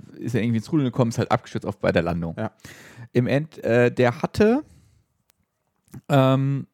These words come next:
Speaker 1: am ehesten, ähm, also ein Wirbelsäulentrauma, ähm,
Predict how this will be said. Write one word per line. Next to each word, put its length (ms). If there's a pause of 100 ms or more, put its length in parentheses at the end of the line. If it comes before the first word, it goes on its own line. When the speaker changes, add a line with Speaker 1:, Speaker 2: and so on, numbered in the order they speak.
(460)
Speaker 1:
am 240
ehesten, 1120
ähm, 560
also 220
ein 180
Wirbelsäulentrauma, 1200 (100)
ähm, 440